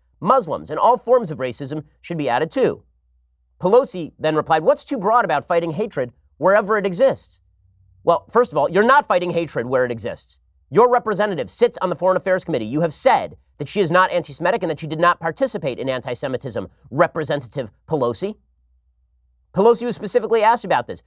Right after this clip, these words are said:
She said she didn't think that Ilhan Omar's comments were intentionally anti-Semitic.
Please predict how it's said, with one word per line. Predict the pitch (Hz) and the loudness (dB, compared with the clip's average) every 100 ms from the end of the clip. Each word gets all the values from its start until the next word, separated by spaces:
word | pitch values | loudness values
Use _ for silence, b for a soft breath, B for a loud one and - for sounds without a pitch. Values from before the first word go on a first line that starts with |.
| _ | _
She | - | -8
said | 254 285 | 0 2
she | 240 | 2
didn't | 226 226 - | -2 -2 -4
think | 196 | -2
that | 170 - _ - | -2 -4 _ 0
Ilhan | 196 190 | 2 4
Omar's | 175 160 151 | 4 2 0
comments | 165 151 135 | -2 -2 -2
were | 131 | -6
intentionally | 123 110 143 175 240 208 135 | -6 -6 -6 -2 0 2 0
anti-Semitic. | 113 110 117 107 92 76 | -2 -8 -12 -8 -8 -10